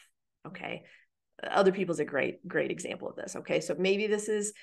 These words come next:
you know, at work, maybe this is like, okay, I, um, I show up and I see my schedule and I'm like,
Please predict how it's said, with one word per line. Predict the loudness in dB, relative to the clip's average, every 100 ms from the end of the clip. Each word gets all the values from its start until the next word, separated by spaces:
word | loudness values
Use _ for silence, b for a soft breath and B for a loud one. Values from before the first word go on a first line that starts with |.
| B B
you | 2
know, | 4
at | 6 6 6
work, | 6 6 2
maybe | 2 4 4
this | 2 2
is | 0 4
like, | 4 4 -2 _ _ _ 2
okay, | 4 4 2 2 0 -4
I, | 0 4 6 6 4
um, | 2 0 0 -2 -6 -6
I | -4 -2
show | 2 4
up | 4
and | 2
I | -2
see | -2 -4
my | -4
schedule | -2 0 2 6 8 10
and | 10
I'm | 6
like, | -2